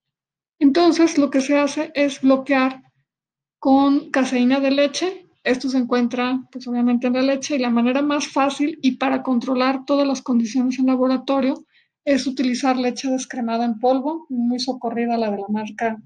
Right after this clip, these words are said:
Svelti, o también se puede usar albumina sérica bovina. Lo que va a suceder es que vamos a incubar esta membrana con una solución,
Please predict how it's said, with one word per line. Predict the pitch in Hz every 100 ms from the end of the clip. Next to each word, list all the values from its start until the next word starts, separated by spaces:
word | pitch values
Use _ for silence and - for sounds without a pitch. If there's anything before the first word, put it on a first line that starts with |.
| -
Svelti, | - 240 262 262 339 349 - _ _ _ - _ _ _ _ _ _ - _ _ _ _ 277
o | 277 277 320
también | 254 247 240
se | 269
puede | - 247
usar | 247 254 247
albumina | 240 233 233 233 233
sérica | 247 233 233 233
bovina. | 247 269 285 214 - - _ _ _ _
Lo | 262
que | 254 269
va | 302 349
a |
suceder | 339 320 339 330 285
es | 285
que | -
vamos | 269 240 247 254
a | 254
incubar | 233 247 240
esta | 240 262
membrana | 247 233 233 240 240 247
con | 269 233
una | 233 247
solución, | 269 247 233 262 254 262